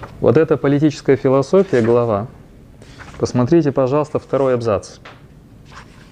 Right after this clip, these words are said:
С середины второго абзаца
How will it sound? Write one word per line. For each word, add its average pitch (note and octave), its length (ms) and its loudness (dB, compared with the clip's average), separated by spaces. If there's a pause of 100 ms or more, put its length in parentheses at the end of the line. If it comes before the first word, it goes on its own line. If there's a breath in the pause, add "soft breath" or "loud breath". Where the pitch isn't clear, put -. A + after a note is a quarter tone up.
(1300 loud breath)
С - 60 -20
середины D3 500 4
второго C3+ 380 0
абзаца B2 520 -4